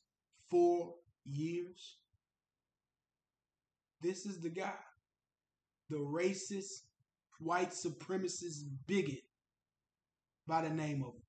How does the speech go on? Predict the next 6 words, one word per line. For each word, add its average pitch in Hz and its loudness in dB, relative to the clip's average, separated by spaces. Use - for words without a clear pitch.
Donald 180 6
J. 165 2
Trump. 165 2
The 156 2
orange 220 8
guy. 143 0